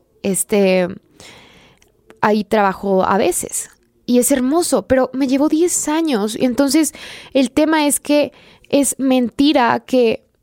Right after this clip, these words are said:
tienes que ser perfecto para empezar, y para mí, por ejemplo, con mi Instagram ahorita, que <laughs> si tú lo ves, está todo patas para arriba visualmente, pero tiene tanto corazón y, y tienen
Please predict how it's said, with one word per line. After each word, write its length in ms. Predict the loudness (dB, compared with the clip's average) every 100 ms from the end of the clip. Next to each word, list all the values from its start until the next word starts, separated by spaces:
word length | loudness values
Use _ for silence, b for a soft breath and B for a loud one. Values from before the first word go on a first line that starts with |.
| _ _ _
tienes 360 | -2 0 0 0
que 100 | 0
ser 160 | 0
perfecto 540 | -2 -4 -2 -2 -2 -2
para 240 | 0 0
empezar, 500 | 0 -2 -2 0 0
y 60 | 0
para 260 | 0 0
mí, 320 | 0 -2 -2 -4
por 160 | -4
ejemplo, 380 | -4 0 0 -2 B B B
con 180 | -2 0
mi 120 | 2
Instagram 440 | 0 0 0 0 2
ahorita, 420 | 2 0 0 -2
que 260 | 0 0 0
<laughs> 300 | -2 -4 -6
si 160 | -8
tú 140 | -2 0
lo 120 | 2
ves, 240 | 2 -2 -8 B -10 -12
está 240 | -2 0
todo 240 | 2 -2
patas 500 | -2 -2 0 0 -2
para 200 | 0 0
arriba 320 | 2 2 2 2
visualmente, 680 | 0 2 2 2 0 0
pero 360 | 0 2 2 -2 _ -4
tiene 220 | -2 0
tanto 360 | 0 0 0
corazón 460 | -2 -2 0 0 0
y, 100 | -2 -2
y 320 | 0 0 -4 _
tienen 420 | -2 0 0 -2